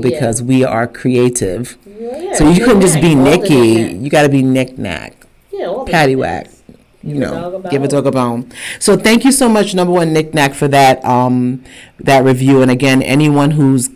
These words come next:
Speaker 2: who listens, if you're hearing my voice, just press a button and, uh, give us a review. Uh, we should have more reviews because we know how many people listen. We know how many listens we've had.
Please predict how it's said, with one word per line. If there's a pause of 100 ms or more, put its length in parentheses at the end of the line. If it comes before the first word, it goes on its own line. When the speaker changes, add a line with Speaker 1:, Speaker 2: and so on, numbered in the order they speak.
Speaker 2:
who
listens,
if
you're
hearing
my
voice, (340)
just
press
a
button (720)
and,
uh,
give
us
a
review. (360)
Uh,
we
should
have
more
reviews
because
we
know
how
many
people
listen.
We
know
how
many
listens
we've
had.